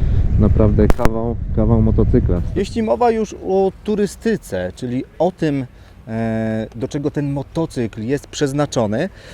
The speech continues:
Speaker 2: to Honda bardzo się postarała i przygotowała dla nas w pakiecie standardowym bardzo dużo akcesoriów. Już wspominałem już o szybie, o deflektorach, o tego typu rzeczach, ale mamy w standardzie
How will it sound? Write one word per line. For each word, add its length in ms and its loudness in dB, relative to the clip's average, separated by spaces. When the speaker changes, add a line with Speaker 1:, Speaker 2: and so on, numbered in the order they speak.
Speaker 2:
to 240 4
Honda 220 0
bardzo 240 0
się 180 -2
postarała 600 2
i 60 -4
przygotowała 680 2
dla 180 0
nas 180 0
w 40 -20
pakiecie 420 -4
standardowym 800 -4
bardzo 580 -2
dużo 460 -6
akcesoriów. 640 -2
Już 100 -4
wspominałem 580 0
już 120 -4
o 60 -8
szybie, 360 -4
o 60 -2
deflektorach, 720 -4
o 40 -12
tego 240 -6
typu 260 -6
rzeczach, 360 -2
ale 300 2
mamy 300 -4
w 40 -6
standardzie 640 2